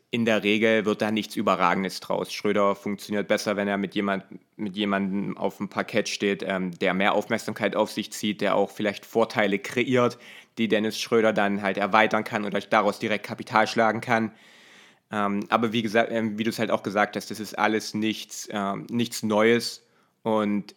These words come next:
Dennis Schröder war nie ein unfassbar effizienter Spieler. Selbst letztes Jahr bei den Thunder, wo er den, den besten Basketball seiner Karriere gespielt hat, waren das, ähm, wenn man jetzt aufs Offensive Rating und die True-Shooting-Quote schaut, war das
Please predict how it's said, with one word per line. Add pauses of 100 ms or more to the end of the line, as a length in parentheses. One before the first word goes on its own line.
Dennis
Schröder
war
nie
ein
unfassbar
effizienter
Spieler.
Selbst
letztes
Jahr
bei
den
Thunder,
wo
er
den, (400)
den
besten
Basketball
seiner
Karriere
gespielt
hat,
waren
das,
ähm,
wenn
man
jetzt
aufs
Offensive
Rating
und
die
True-Shooting-Quote (420)
schaut,
war
das